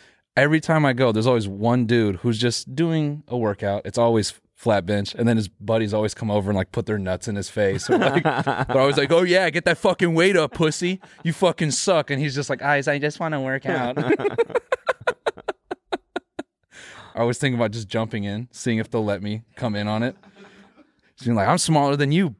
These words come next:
Speaker 1: bitch. You can't fucking lift shit." And they're like, "Yeah, tell him, dude." <laughs>
Speaker 2: Who are you, by the way?
Speaker 1: <laughs> We like your vibe. You're not big, but you are sick. <laughs>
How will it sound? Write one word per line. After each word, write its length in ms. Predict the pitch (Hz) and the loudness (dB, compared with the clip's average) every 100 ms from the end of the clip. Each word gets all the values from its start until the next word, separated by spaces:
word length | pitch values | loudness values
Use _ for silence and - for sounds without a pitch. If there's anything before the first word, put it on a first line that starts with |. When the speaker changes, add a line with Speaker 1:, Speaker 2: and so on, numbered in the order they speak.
| - | -2
Speaker 1:
bitch. 380 | 127 151 - | 0 0 -2
You 80 | - | -2
can't 320 | - 381 117 - | 0 0 2 0
fucking 340 | 165 - 123 | 0 -2 -4
lift 240 | 127 127 - | -4 -6 -8
shit." 220 | - 185 | -6 -6
And 80 | 139 | -2
they're 60 | 156 | -2
like, 120 | 135 | 0
"Yeah, 280 | 202 202 135 | 2 2 0
tell 320 | - 202 226 | 0 2 2
him, 140 | 147 | 0
dude." 360 | 139 160 196 220 - - - - - | 0 2 2 -2 -2 -4 -4 -8 -8
<laughs> 480 | - - - - - | -10 -10 -10 -14 -2
Speaker 2:
Who 160 | 196 262 | 2 4
are 220 | 180 277 | 4 4
you, 160 | - 151 | 0 0
by 160 | 135 | 2
the 100 | 127 | 2
way? 440 | 127 117 110 165 143 _ | 2 2 0 -4 -8 _
Speaker 1:
<laughs> 100 | - | -4
We 80 | 185 | 0
like 240 | 180 226 | 2 2
your 120 | 220 160 | 2 2
vibe. 400 | 127 208 156 - - - - - - - - _ _ - _ | 2 0 0 0 -2 -2 -4 -4 -4 -6 -6 _ _ -20 _
You're 160 | 151 160 | 0 2
not 280 | 156 202 147 | 2 2 2
big, 300 | 156 208 147 | 2 2 0
but 140 | 143 | -4
you 160 | 131 135 | -2 2
are 240 | 160 147 | 2 2
sick. 480 | - 170 113 - - _ _ - - _ _ _ 277 _ | 0 0 0 -4 -20 _ _ -14 -14 _ _ _ _ _
<laughs> 60 | _ | _